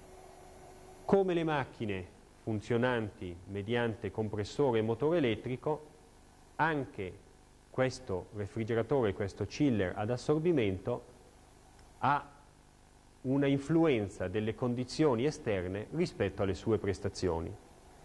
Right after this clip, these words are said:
Quello che stiamo vedendo sono le caratteristiche della macchina cosiddetta da cinque ton, cioè da quindicimila frigorie ora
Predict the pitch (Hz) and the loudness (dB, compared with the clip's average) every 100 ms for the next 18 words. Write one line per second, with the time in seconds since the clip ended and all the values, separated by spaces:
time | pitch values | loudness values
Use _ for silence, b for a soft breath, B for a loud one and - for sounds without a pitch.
0 | B B B - - 120 123 123 - 131 | B B B -12 0 2 4 0 0 2
1 | 127 120 127 123 113 104 107 104 98 104 | 2 2 2 2 0 0 0 0 0 0
2 | 101 101 110 104 107 95 95 98 101 110 | 0 0 -2 -2 -6 -4 0 2 2 0
3 | 104 107 98 90 - - - - - - | -2 -6 -6 -6 -12 -20 -20 -20 -20 -14
4 | - 101 104 120 117 110 98 92 - 127 | -4 0 4 2 2 -2 -4 -4 -2 -2
5 | 127 123 131 123 139 - 107 104 98 - | 0 0 2 0 -4 -8 -6 -4 -6 -4
6 | 123 120 117 - 117 123 123 104 90 87 | -2 0 -2 -2 0 2 2 2 0 -4
7 | - - - - - - - - - - | -14 -20 -20 -20 -20 -20 -20 -20 -20 -20
8 | - - - - - - - 113 117 117 | -20 -20 -20 -20 -20 -20 -2 2 4 4
9 | 120 127 117 107 120 120 110 95 85 | 2 2 2 0 0 0 2 0 -4